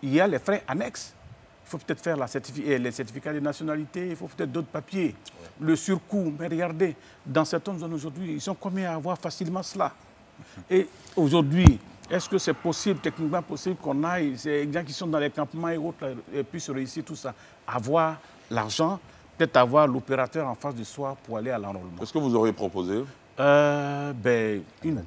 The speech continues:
Speaker 1: bonne campagne de sensibilisation. <laughs> Dire aux gens, voici ce qu'on est en train de faire. Ça va commencer à être fait, mais, eh, on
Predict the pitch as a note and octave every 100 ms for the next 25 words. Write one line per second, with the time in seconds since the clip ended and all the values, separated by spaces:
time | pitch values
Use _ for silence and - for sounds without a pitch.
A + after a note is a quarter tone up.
0 | F#2 C4 - E3+ - - C#3 B2 A#2+ A#2
1 | A2 A2 G2+ - E3+ - - A2+ - G2
2 | F2 E3+ A3+ F#3+ E3 F3 A#2+ F2 D#2+ C#3+
3 | D#3+ A3+ - - D#3+ D3+ C#3 E3 D3 C3+
4 | D3 B2+ - - - - - C3+ D#3+ D#3
5 | B2+ B2 - - A2 D#3 F#3+ - - -
6 | C#3 D3+ D3+ A#2+ - - - E3 D#3 C#3
7 | B2+ F#2 B2+ C3 C3+